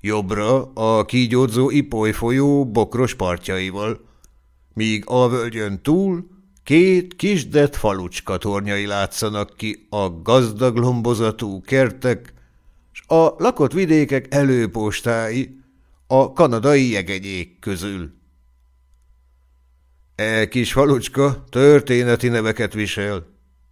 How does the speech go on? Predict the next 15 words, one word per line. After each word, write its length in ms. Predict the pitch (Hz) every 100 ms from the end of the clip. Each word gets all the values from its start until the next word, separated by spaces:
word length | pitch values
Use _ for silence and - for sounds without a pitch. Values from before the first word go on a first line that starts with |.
| _ -
Az 220 | 175 170 -
egyik 380 | 110 76 73 _ _
Palánk, 760 | 160 170 139 127 117 107 - _ _ _ _
a 240 | - 85 80
másik 720 | 107 135 113 110 98 _ _ _ _ -
Drégely. 840 | 95 98 101 85 85 71 76 65 _ _ _ _ _ _ _ _ _ _ _ _ _ _ _ _ _ _ _ _
Palánk 720 | 90 104 113 127 123 117 -
névrokonához 1040 | 113 135 120 123 131 127 123 127 123 135 117
az 280 | - 135 139
utolsó 460 | 151 147 131 135
forradalom 560 | 131 156 135 123 131 131
napjaiból 880 | 143 - 127 127 127 143 143 117 92
véres 580 | 120 131 143 123 110 -
emlékek 600 | 113 110 107 98 98 95
fűződnek. 920 | - 101 95 101 98 87 87 - -